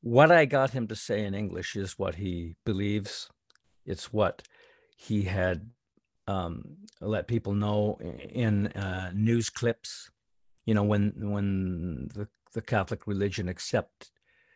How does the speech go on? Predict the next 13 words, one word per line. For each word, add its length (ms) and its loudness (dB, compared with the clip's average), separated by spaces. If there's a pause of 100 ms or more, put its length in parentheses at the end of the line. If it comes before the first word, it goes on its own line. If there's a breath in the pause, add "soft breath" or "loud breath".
(200)
accepted, 640 -2
uh, 240 -2
evolution, 720 -2 (180)
'cause 160 -2
they 100 0
can't 300 2
deny 380 2
evolution 440 -4
anymore, 460 -6 (680 loud breath)
but 140 2
it's 160 0
evolution 800 0
by, 340 -4